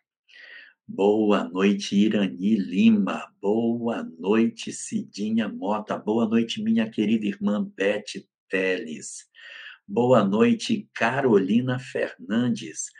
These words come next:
Clau Hagel, boa noite pra você.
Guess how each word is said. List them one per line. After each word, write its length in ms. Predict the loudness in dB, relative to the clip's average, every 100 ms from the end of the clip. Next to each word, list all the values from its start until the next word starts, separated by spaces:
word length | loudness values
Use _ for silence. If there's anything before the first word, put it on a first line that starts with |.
| -20 -20 -20 _
Clau 560 | 2 4 4 2 -2
Hagel, 800 | -6 -4 0 -2 -2 -6 -6 -10 _
boa 480 | -4 0 -2 -2 -6
noite 460 | -6 -2 -2 -2 -6
pra 300 | -8 -6 -4
você. 760 | -4 -6 -10 -12 -6 -4 -4